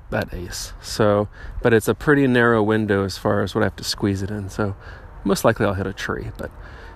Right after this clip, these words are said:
um, if I'm screaming in the next, uh, part of this podcast, then that means I got an ace. So here we go.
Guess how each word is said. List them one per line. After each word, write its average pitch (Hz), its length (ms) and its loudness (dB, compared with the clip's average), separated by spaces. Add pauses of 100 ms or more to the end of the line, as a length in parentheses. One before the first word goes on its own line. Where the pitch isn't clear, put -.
(180)
um, 104 420 4 (880)
if - 140 0
I'm 110 100 4
screaming 147 640 4
in 110 80 0
the 110 80 4
next, - 460 0
uh, 104 380 6 (1600)
part 120 300 2
of 107 160 0
this 101 400 -2 (160)
podcast, 117 580 0
then 98 220 -2 (260)
that - 80 -2
means 110 220 2
I - 20 6
got 104 100 6
an 131 100 4
ace. 135 320 -4 (120)
So 92 300 -2 (160)
here 120 80 4
we 110 60 4
go. 92 120 -2